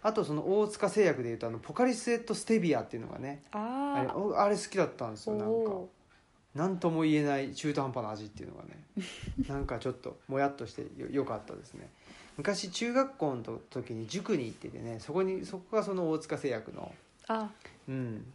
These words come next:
Speaker 1: 大塚製薬って言うんかわかんないけど、そのポカリが売ってたりね、カロリーメイトが売ってたり、
Speaker 2: はい。あー。
Speaker 1: そこに多分ジャワティーも売ってた気がするんだよな。
Speaker 2: ほう。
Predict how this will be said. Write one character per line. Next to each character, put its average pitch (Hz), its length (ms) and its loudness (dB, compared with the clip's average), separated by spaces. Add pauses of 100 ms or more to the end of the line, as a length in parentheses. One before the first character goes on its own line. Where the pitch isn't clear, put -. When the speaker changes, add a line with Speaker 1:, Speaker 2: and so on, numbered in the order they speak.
Speaker 1:
大 165 140 -2
塚 - 180 -6
製 202 100 4
薬 170 160 6
っ - 20 -16
て - 280 -8 (180)
言 139 300 -2
う 120 40 -2
ん - 20 -8
か 120 120 -8
わ 113 80 -6
か 123 120 -4
ん - 20 -6
な 117 60 -6
い 113 40 -6
け 113 60 -6
ど、 120 60 -8
そ 135 100 -8
の 127 220 -6 (180)
ポ 190 120 -2
カ 175 120 8
リ 120 100 4
が 117 100 -4
売 - 20 -6
っ 120 40 -8
て - 100 -18
た 120 100 -4
り 120 60 -6
ね、 170 180 -2
カ 170 160 0
ロ 226 80 8
リ 226 160 2
ー 220 40 4
メ 214 140 8
イ 156 60 4
ト 127 80 -2
が 110 60 0
売 - 20 0
っ 110 40 -4
て - 80 -10
た - 80 -10
り、 127 220 -4
Speaker 2:
は 233 80 2
い。 - 20 4
あ 254 480 0
ー。 - 480 -18
Speaker 1:
そ - 80 -20
こ 320 100 0
に 285 40 0
多 220 120 6
分 196 100 4
ジ 160 80 6
ャ - 20 10
ワ 202 140 8
テ 220 120 0
ィ - 40 4
ー - 20 0
も 143 60 0
売 - 40 -4
っ - 20 -6
て - 100 -18
た 156 100 0
気 143 80 -6
が 117 80 -4
す - 80 -14
る 123 60 -6
ん - 20 -6
だ 107 60 -6
よ 104 80 -8
な。 117 80 -4
Speaker 2:
ほ 180 360 0
う。 - 260 -18